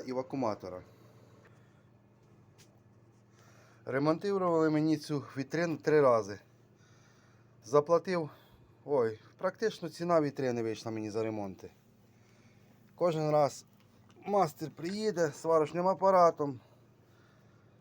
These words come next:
приварить, попрацює. <clears throat> Саме довше працював тиждень. Так, для ш-, е,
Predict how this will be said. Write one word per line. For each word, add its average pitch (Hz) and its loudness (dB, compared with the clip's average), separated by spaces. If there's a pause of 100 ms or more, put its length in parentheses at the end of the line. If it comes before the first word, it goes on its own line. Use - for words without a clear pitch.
(360)
приварить, 185 6
попрацює. 175 0 (300)
<clears throat> 160 -4
Саме 180 4
довше 165 2
працював 147 2
тиждень. 127 0 (1500)
Так, 117 0
для 139 0
ш-, - -10
е, 131 0